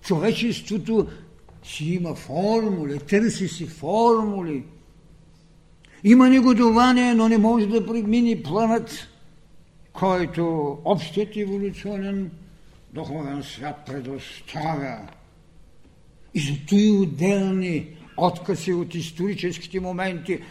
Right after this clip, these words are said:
формират учения, които след това с болка или без болка стават изповедания, стават учения, учения на религии,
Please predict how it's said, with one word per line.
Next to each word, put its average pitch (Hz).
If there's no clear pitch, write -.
формират 175
учения, 226
които 170
след 160
това 165
с 110
болка 185
или 208
без 180
болка 165
стават 160
изповедания, 151
стават 156
учения, 202
учения 170
на 123
религии, 208